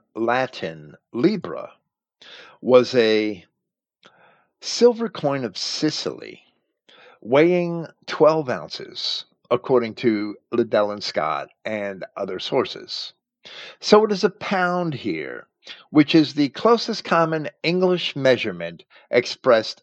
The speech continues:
in a single word. A troy pound is twelve ounces, but those ounces are nearly a tenth heavier than the statter-, than the, the standard ounce,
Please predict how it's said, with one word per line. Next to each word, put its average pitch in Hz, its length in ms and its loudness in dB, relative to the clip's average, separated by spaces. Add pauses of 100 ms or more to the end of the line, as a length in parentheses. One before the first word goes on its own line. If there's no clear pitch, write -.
in 120 140 -4
a 113 80 -2
single 98 400 -4
word. 104 480 0 (1000)
A 156 100 6
troy 277 340 8
pound 120 520 0 (100)
is 202 400 0
twelve 101 360 4
ounces, - 640 -12 (500)
but 135 240 4
those 208 320 6
ounces 127 560 -2 (100)
are 120 120 2
nearly 127 560 -2
a 120 100 2
tenth - 480 -6 (160)
heavier 104 580 2 (300)
than 131 180 6
the 120 60 -4
statter-, 113 640 0 (180)
than 120 220 0
the, 117 220 2 (240)
the 123 180 -6
standard 123 720 -2 (180)
ounce, 95 600 -2